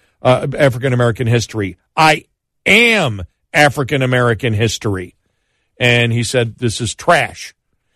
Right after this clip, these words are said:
And so you look at that critical race theory, you look at the liberal transgender activist movement,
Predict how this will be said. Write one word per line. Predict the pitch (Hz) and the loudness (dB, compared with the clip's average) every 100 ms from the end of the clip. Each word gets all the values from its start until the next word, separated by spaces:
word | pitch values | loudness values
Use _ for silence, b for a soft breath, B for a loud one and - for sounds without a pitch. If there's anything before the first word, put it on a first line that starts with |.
| _ _ - | _ _ -2
And | 147 139 | 0 2
so | - 151 139 147 | 2 2 2 -2
you | 151 147 | -2 0
look | 180 208 | 2 0
at | 135 | -2
that | 135 | -4
critical | - 160 127 135 | -4 -4 -2 -2
race | 117 107 - | -2 -2 -4
theory, | 107 95 131 | -6 -4 0
you | 135 | 2
look | 165 165 | 0 0
at | |
the | 113 | -2
liberal | 123 107 104 | -2 0 -2
transgender | - 110 101 - 101 101 101 | -2 -2 -2 -2 0 0 0
activist | 92 104 95 - | -2 -4 -6 -4
movement, | 98 101 120 | -4 -2 -4